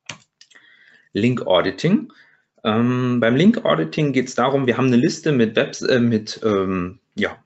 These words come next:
mit Seiten, wo wir drauf verlinkt sein müssten.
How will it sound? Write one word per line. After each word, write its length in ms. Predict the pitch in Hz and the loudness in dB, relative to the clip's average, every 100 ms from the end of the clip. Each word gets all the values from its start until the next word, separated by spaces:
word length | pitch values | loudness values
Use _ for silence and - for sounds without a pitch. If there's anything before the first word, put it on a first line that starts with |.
| _ _ _ | _ _ _
mit 140 | - - | -20 -12
Seiten, 560 | - 92 120 - 143 | -4 0 0 0 -2
wo 140 | 113 107 | 0 2
wir 100 | 110 | 0
drauf 300 | - 98 - | 2 0 0
verlinkt 400 | 87 95 127 127 | -4 0 -2 -2
sein 240 | 92 92 | -4 0
müssten. 540 | 123 156 - - 226 | -2 -2 -4 0 0